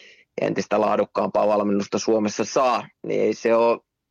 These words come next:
ei se oo niinku säkää, että meillä on niitä pelaajia siellä ykköskierroksella, ketä varataan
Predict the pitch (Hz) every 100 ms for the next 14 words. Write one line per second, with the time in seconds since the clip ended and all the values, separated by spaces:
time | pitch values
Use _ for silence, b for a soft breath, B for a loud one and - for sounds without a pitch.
0 | _ _ 113 110 127 127 131 120 120 147
1 | 131 120 110 92 - 101 101 104 104 101
2 | 117 107 101 92 98 98 98 101 104 -
3 | 95 92 85 - 87 95 - B B B
4 | _ 104 101 101 92 92 - 92 82